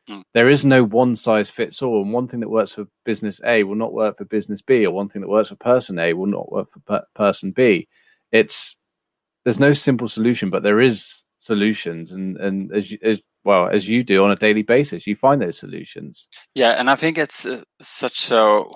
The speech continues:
Speaker 1: weird misconception that people have with the searching for quick solutions. Even if you're,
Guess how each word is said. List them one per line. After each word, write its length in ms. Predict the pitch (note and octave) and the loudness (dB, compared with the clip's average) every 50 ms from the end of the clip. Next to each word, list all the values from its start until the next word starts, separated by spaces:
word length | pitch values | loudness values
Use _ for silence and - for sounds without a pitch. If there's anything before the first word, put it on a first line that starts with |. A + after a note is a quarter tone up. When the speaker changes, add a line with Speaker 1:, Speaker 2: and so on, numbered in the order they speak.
| - _ _ _ _ _ _ _ _ _ _ _ | -20 _ _ _ _ _ _ _ _ _ _ _
Speaker 1:
weird 240 | A#2 A#2+ B2+ C3 A#2+ | 0 2 2 2 0
misconception 920 | A#2 A2 A#2 A#2+ B2 - - - A2 G#2 - - A#2+ A#2+ - - - D3 C#3+ | -4 -6 -6 -4 -4 -6 -6 -6 -6 -6 -4 -4 -4 -4 -4 -4 -4 -4 -4
that 100 | C#3 - | -4 -4
people 300 | - C#3+ C3+ - C#3 B2+ | -4 -6 -4 -2 -2 0
have 240 | B2+ C3+ C#3 C#3 - - | 2 0 0 0 -2 -6
with 300 | - G#2+ A2 G#2+ G2+ - _ _ | -10 -6 -4 -4 -4 -4 _ _
the 440 | A2+ G#2+ G#2 G#2 A2+ A#2 A#2+ - - | 0 2 2 0 -2 -4 -10 -12 -12
searching 480 | - - - A#2+ A2+ - - - A2+ G#2 | -12 -2 0 0 0 0 -2 -6 -6 -4
for 260 | - A2+ G#2 G2 F#2 - _ _ _ _ _ _ _ | 0 0 0 0 0 -4 _ _ _ _ _ _ _
quick 220 | - - C3+ A#2+ - | -6 -4 -4 -4 -2
solutions. 800 | - - B2 A2 A2 A2+ B2+ - - D#3+ D#3+ D#3+ D#3 - - - _ - - - - - _ _ _ _ _ _ _ _ _ _ | -4 -4 0 0 0 0 0 -2 -4 -4 -4 -6 -10 -16 -18 -18 _ -20 -20 -20 -20 -20 _ _ _ _ _ _ _ _ _ _
Even 280 | C3+ C3+ C#3 D#3+ D#3+ E3 | 0 2 2 2 2 2
if 200 | E3+ D#3+ - - | 0 -2 -2 0
you're, 340 | C#3 A#2+ A2+ A2+ A2+ A2+ - | 2 4 4 4 4 2 0